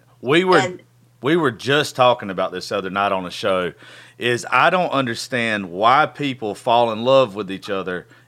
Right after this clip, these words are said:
Speaker 1: and then try to change one another. Like,
Speaker 2: Oh,
Speaker 1: y-,
Speaker 2: hell
Speaker 1: y-,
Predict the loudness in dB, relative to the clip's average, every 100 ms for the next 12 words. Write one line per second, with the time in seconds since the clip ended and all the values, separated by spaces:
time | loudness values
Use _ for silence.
0 | -6 -4 -2 -4 -2 0 0 -2 0 0
1 | 0 -6 -10 -8 -10 -12 -14 -20 _ _
2 | _ 0 2 2 2 0 0 -4 -4 0
3 | -2